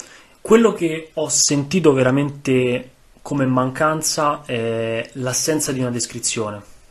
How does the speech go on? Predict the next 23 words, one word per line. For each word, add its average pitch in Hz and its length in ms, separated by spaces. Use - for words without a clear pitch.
o 143 200
comunque 170 500
dell'immagine 131 720
dei 120 120
personaggi. 113 680
Ora, 135 380
come 165 260
dicevo 151 240
all'inizio, 127 680
capisco 160 760
che 123 480
la, 110 680
l'avventura 113 800
è 117 80
iniziata 117 420
in 117 100
medias 117 340
res 123 460
e 131 120
che 127 160
quindi 139 600
possa 160 380
starci 117 640